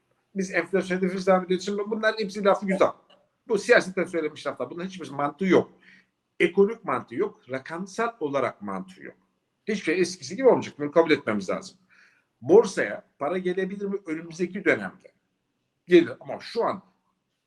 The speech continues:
işte, e, geçtiğimiz çarşambadan önceki gibi para gelir mi? Gelmez. İşte doğru konuşalım. Ne zamana kadar gelmez?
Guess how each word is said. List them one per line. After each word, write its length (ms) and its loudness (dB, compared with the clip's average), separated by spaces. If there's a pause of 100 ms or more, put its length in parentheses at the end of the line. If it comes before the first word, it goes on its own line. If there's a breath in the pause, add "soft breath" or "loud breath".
(140)
işte, 340 -2 (260)
e, 360 0 (260)
geçtiğimiz 460 -4
çarşambadan 640 0
önceki 480 -4
gibi 180 0
para 160 4
gelir 200 -4
mi? 80 -12
Gelmez. 520 4 (920)
İşte 240 -8
doğru 160 -2
konuşalım. 320 -8
Ne 60 0
zamana 300 0
kadar 200 -2
gelmez? 460 -6